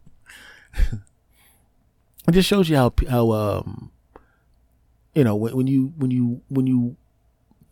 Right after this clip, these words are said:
how, how, what's the best way to put this? Somebody always, some, I remember somebody, it's, it's a saying, like, "Don't meet your heroes because you will be disappointed in them."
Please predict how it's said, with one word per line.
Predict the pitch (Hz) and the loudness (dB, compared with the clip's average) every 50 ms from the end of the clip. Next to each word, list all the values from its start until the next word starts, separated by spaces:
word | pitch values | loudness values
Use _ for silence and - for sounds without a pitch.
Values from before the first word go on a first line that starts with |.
| - - - - - - _ _ _ _ - | -20 -20 -18 -20 -20 -20 _ _ _ _ -16
how, | - 214 - | -14 -10 -4
how, | - 202 214 226 | -2 -2 0 0
what's | 226 - | 0 -2
the | - | 0
best | 143 120 107 - - | 2 2 0 0 -2
way | 85 | -4
to | 80 - | -2 2
put | - - - | 2 2 2
this? | - 76 71 - - - - - - - _ - - | 0 -8 -12 -12 -18 -20 -20 -20 -20 -16 _ -2 2
Somebody | - - 294 269 247 220 | 2 2 2 2 2 2
always, | 190 170 160 135 - | 2 2 2 0 -2
some, | - 240 226 - | -6 -8 -6 -2
I | 190 | -2
remember | 202 196 196 196 175 165 | 0 0 0 -2 -2 -2
somebody, | - 156 147 131 131 139 | -2 -2 -2 -2 -4 -4
it's, | 156 160 160 165 180 233 | -8 -12 -14 -14 -10 -8
it's | 214 170 185 | -6 -4 -4
a | 165 | -2
saying, | - - 180 156 135 123 113 | 0 0 0 2 2 2 0
like, | 98 95 - - - - - - | -2 -2 -6 -10 -16 -20 -20 -8
"Don't | - - 151 190 214 202 180 | 0 2 4 4 2 0 -2
meet | 185 196 180 - | -2 -2 -2 0
your | 175 156 | -2 0
heroes | 143 139 165 180 170 151 139 131 110 | 2 2 2 2 2 2 2 2 2
because | 107 120 - - - 131 120 117 113 113 104 - - _ _ _ _ _ _ _ _ _ - | 0 -4 -4 0 0 0 0 0 -2 -2 -6 -8 -14 _ _ _ _ _ _ _ _ _ -4
you | 139 160 | -2 2
will | 156 147 | 2 4
be | 123 143 143 | 4 4 2
disappointed | 123 151 147 - 131 120 - - 151 151 147 135 123 110 | 4 2 2 2 -2 -2 0 0 0 0 0 -2 -2 0
in | 110 104 | -2 -4
them." | 101 98 87 | -4 -6 -10